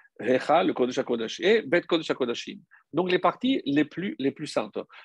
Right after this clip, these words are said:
Donc si je fais un, un dessin, donc les, les parties les plus saintes étaient, euh, chez Binyamin, et les parties extérieures étaient chez Yehuda. Et dit la Gemara, Uretzua hayta yotzea mechelko shel Yehuda venichneset lechelko shel Binyamin.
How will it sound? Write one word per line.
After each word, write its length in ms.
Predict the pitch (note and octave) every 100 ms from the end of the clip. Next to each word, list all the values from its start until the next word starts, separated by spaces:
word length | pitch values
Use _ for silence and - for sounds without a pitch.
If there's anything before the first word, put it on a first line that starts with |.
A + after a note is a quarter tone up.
| -
Donc 220 | C3 E3+ -
si 240 | - A#3
je 140 | F#3+ F#3
fais 260 | - F3 -
un, 500 | C#3 B2+ A#2+ G#2+ G2+
un 160 | C3 B2
dessin, 580 | A#2 B2+ - D#3 G#3 D#4+ _ - _
donc 260 | B2+ D3 C#3+ C#3
les, 200 | D3 D3
les 160 | - F#3
parties 320 | G3+ - A3
les 120 | F3
plus 140 | E3 F3+
saintes 360 | - D#3 B2 - -
étaient, 500 | E3 - E3+ B2 - _ _ -
euh, 140 | B2 A#2+
chez 140 | C3
Binyamin, 580 | A#2 A#2 A2 A2+ G3+ B3+ _ _ -
et 100 | D#3
les 100 | D3
parties 320 | D#3 - B3+
extérieures 600 | A3 - E3+ D3+ E3 G#3 - - -
étaient 300 | D#3 D#3 F#3
chez 380 | - D#3 E3 -
Yehuda. 560 | A#2+ B2 B2 E3+ - - _ - - _ -
Et 280 | D4+ F#4 -
dit 400 | A#2+ G#3 C4+ -
la 140 | C4 D#3
Gemara, 480 | G#2+ G2+ B2 G3 - _ _ _
Uretzua 720 | G#3+ A#3+ G#3 G#3 - G3+ B3 B3
hayta 380 | A#3 G#3 A3+ A3
yotzea 760 | F3+ G3 - - F#3+ - C4+ A#3+
mechelko 520 | G3+ - F3+ - A3
shel 240 | - F3
Yehuda 480 | E3+ D#3+ D3 G3+ B3
venichneset 920 | C3+ A3 E3+ F3+ - - A#3+ C#4 C#4+ A3
lechelko 360 | F3+ D#3 E3+
shel 140 | D#3 C3+
Binyamin. 320 | - A2+